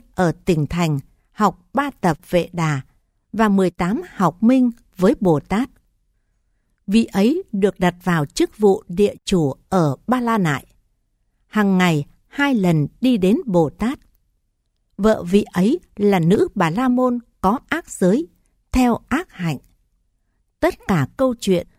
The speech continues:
giống như câu chuyện hiện tại. Khi Bồ Tát hỏi và được nghe,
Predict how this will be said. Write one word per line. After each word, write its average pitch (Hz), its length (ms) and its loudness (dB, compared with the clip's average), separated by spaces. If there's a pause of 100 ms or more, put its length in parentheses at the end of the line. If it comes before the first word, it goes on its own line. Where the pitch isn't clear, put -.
(120)
giống 214 300 -2
như 277 160 -2
câu 254 260 -2
chuyện 175 320 -2 (140)
hiện 190 240 0 (100)
tại. 151 260 -6 (1120)
Khi 302 200 -2
Bồ 185 260 0
Tát 311 300 -4
hỏi 156 360 -2 (200)
và 196 160 -2
được 170 300 0
nghe, 233 220 0